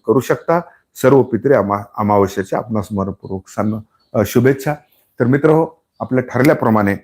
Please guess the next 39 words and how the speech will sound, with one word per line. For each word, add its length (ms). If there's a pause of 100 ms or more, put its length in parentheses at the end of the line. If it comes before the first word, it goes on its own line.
(440)
आज 200 (580)
या 140
दोन 300
महत्त्वाच्या 640 (140)
ज्या 100
धार्मिक 440
विधी 160
आहेत 120 (100)
हिंदू 220
धर्मातल्या, 460 (580)
त्याची 220
माहिती 420
जी 240
माझ्या 260
मित्रांनी 380
संकलित 400 (100)
करून 180
दिली, 200 (600)
ती 60
माहिती 300
आपल्यापर्यंत 500 (200)
पोहोचवण्याचा 440
प्रयत्न 380
केला. 240 (380)
तुम्हालाही 380
विनंती 380
आहे 160 (380)
की 60
तुम्हालाही 380
अशा 200
काही 300
माहिती 320
असतील 360
जी 100
की 160
लोकांना 320
माहिती 300
नाही 180
जनरली, 380